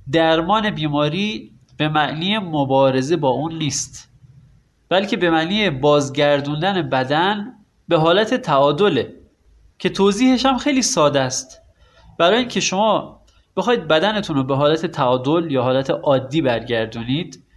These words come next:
باید دو تا کار انجام بدید. یک، به انرژی‌های ناهماهنگ و غیر ارگانیک اجازه ورود ندید و دو، به صورت آگاهانه انرژی‌های هماهنگ و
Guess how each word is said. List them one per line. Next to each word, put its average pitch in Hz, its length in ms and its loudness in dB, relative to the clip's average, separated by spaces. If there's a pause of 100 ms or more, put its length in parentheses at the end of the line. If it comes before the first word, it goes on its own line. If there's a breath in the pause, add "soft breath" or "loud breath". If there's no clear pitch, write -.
(680 soft breath)
باید 196 440 2
دو 254 120 2
تا 247 140 0
کار 214 240 2
انجام 117 340 -4
بدید. 120 300 -10
یک، 220 600 -2 (440)
به 170 220 0
انرژی‌های 180 680 0
ناهماهنگ 143 760 0
و 135 100 0
غیر 131 280 -2
ارگانیک 135 600 -2
اجازه 135 420 0
ورود 151 440 -2
ندید 117 460 -4 (1160)
و 143 160 4
دو، 196 540 0 (560 loud breath)
به 165 80 2
صورت 196 380 0
آگاهانه 165 1120 0 (320)
انرژی‌های 160 720 0
هماهنگ 131 640 -2
و 123 40 0